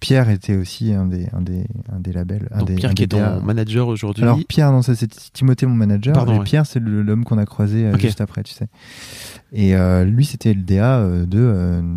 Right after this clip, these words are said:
Speaker 1: de Green United Music.
Speaker 2: Ok.
Speaker 1: Voilà, qui était le label. Et donc je tombe sur moi les deux boss de Green United Music que je connaissais parce que je, je, je connaissais une des artistes, euh, qui était managée là-bas. Et je leur dis, « Mais vous faites quoi, les gars ? » Et ils me disent, « Bah, on vient prendre un brief. »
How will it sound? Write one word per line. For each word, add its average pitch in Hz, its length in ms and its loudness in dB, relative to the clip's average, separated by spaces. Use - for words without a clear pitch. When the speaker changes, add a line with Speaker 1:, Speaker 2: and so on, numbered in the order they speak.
Speaker 1:
de 110 260 2
Green 104 220 0
United 101 300 2
Music. 104 460 -4
Speaker 2:
Ok. 110 300 -4
Speaker 1:
Voilà, 90 220 -4
qui 98 180 -8
était 104 100 -2
le 107 100 0
label. 95 360 -2
Et 98 80 -4
donc 117 180 4
je - 60 -10
tombe 143 240 4
sur 120 200 0
moi 123 120 4
les 104 100 2
deux 120 160 2
boss 127 300 0
de 107 80 -6
Green 104 200 -2
United 98 240 -4
Music 110 440 -2
que 120 100 2
je - 40 -4
connaissais 101 400 2
parce 123 180 -2
que 123 120 -4
je, 110 240 -4
je, 95 220 -6
je 101 100 -12
connaissais 101 420 -4
une 110 160 -4
des 98 140 -4
artistes, 95 400 -6
euh, 98 100 -8
qui - 80 -20
était - 120 -6
managée 92 360 0
là-bas. 110 240 -2
Et 117 160 4
je 104 80 0
leur 95 120 4
dis, « 135 140 4
Mais 139 60 4
vous 110 40 2
faites - 200 -2
quoi, 131 100 0
les 101 140 2
gars ? » 151 340 2
Et - 20 4
ils 110 40 4
me 104 40 4
disent, « 131 200 2
Bah, 120 80 2
on 98 120 2
vient 101 200 2
prendre 139 200 -2
un 110 80 0
brief. » 123 460 -4